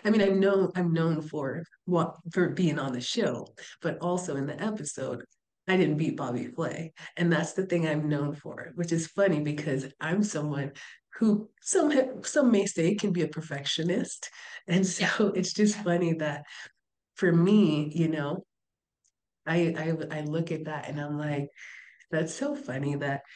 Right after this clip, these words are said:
Speaker 1: that's how the universe would present that to <laughs> me." It's because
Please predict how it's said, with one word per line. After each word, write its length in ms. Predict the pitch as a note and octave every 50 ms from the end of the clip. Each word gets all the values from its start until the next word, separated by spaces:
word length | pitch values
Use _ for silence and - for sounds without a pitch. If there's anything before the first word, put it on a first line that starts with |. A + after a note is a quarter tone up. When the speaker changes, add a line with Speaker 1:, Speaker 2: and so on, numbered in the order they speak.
| - - - - -
Speaker 1:
that's 220 | D3+ C#3 E3 -
how 200 | - - D#3+ D3+
the 120 | D#3+ D#3 D3+
universe 640 | D3 D3 D3+ D3 D3 D3 - C#3+ C#3+ - - - -
would 300 | D#3 D3 C#3+ - - - - - - _ _ _ _ -
present 380 | F3+ E3 E3+ D#3 D3 D3 D3
that 200 | C#3 A#2+ - - -
to 120 | - F3
<laughs> 40 | E3+
me." 140 | - D3+ - -
It's 320 | G3+ F3 F3 E3+ E3 -
because 600 | - - G3 G#3 G#3 - F#3+ F3 E3 E3+ E3+ -